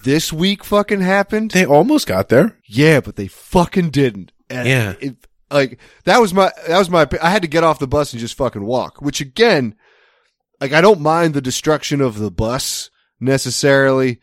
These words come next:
Speaker 1: Like, it's probably pretty scary for some of those bus drivers, but, like, you know, I really don't care if people are like,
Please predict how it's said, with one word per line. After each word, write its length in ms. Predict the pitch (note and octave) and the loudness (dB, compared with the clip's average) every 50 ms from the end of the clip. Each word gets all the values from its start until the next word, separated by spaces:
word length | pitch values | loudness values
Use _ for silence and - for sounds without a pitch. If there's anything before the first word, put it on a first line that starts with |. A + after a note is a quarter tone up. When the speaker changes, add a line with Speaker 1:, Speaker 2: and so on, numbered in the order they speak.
| _ _ _ | _ _ _
Speaker 1:
Like, 300 | A#2+ B2 B2 A#2+ - - | -2 0 0 0 -2 -4
it's 200 | - C3 A#2+ - | -6 -6 -6 -4
probably 280 | - - E3 D#3+ D3 C3 | -2 0 2 2 2 2
pretty 200 | - D#3 C#3 A#2 | 2 0 0 -2
scary 340 | - - - C3+ C3+ C3+ B2+ | -4 -4 -2 0 0 0 0
for 100 | - - | -4 -6
some 160 | - C3+ B2+ | -4 -2 0
of 60 | A#2 | 0
those 100 | A2 G2 F2 | -2 -2 -4
bus 280 | - A2 A2+ A#2+ - | -2 -2 -2 -2 -2
drivers, 600 | - C#3 C3+ C3+ C#3 C#3 C3 C#3 C3 - - - - _ _ _ _ _ _ - | 0 2 2 4 4 2 2 -2 -4 -4 -8 -10 -14 _ _ _ _ _ _ -6
but, 120 | A#2 A2 | -6 -4
like, 440 | A2 A2+ A2 G#2+ G#2 - - - - _ _ _ _ _ _ _ _ _ _ | -2 -2 -2 -2 -4 -6 -10 -18 -20 _ _ _ _ _ _ _ _ _ _
you 160 | - F3 D3+ | -4 -2 0
know, 400 | A#2 G#2+ G2+ G2+ G2+ F#2 - - _ _ - | 0 0 -2 -2 -4 -6 -6 -12 _ _ -14
I 60 | D3+ | -4
really 200 | D#3 F3 F3+ E3 | 0 2 4 4
don't 160 | D#3 D3+ C#3 - | 4 2 2 0
care 240 | - D3 C#3 C#3 C3 | -2 -2 0 0 0
if 80 | - - | -2 -2
people 320 | C#3 C3 B2 B2+ B2 A#2+ | -4 -4 -4 -4 -2 -2
are 80 | A#2 A2+ | 0 0
like, 500 | A2+ A2 G#2+ G#2 G2 - - - _ | 0 -2 -2 -4 -6 -10 -16 -20 _